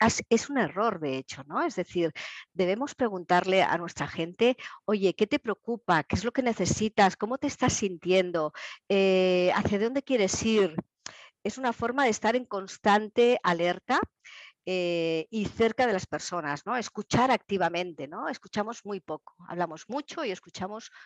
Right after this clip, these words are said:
muy poco. Y como es la frase esta que se suele decir, "Tenemos dos orejas y una boca". Por lo tanto, escuchemos mucho más con intención de aprender, con la intención de captar necesidades, ¿no? Que incluso la persona a veces no es capaz de transmitírtelas,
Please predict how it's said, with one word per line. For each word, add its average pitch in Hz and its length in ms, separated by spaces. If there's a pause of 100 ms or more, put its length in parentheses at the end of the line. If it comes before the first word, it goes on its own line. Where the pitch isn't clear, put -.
(140)
muy 202 200
poco. 165 440
Y 175 560
como 156 480
es 170 140
la 180 80
frase 190 300
esta 185 180
que 208 100
se 160 100
suele 165 220
decir, - 220 (340)
"Tenemos 190 500
dos 196 220
orejas 208 440
y 196 40
una 170 140
boca". 147 320
Por - 140
lo 156 80
tanto, 160 260
escuchemos 208 560
mucho 190 280
más 170 300 (540)
con 220 160
intención 214 420
de 269 60
aprender, 170 640
con 160 120
la 156 80
intención 180 540
de 220 120
captar 202 540
necesidades, 156 920
¿no? 285 180
Que - 80
incluso 196 380
la 214 100
persona 196 360
a - 20
veces 240 320
no 175 80
es - 80
capaz 165 260
de 208 100
transmitírtelas, 175 840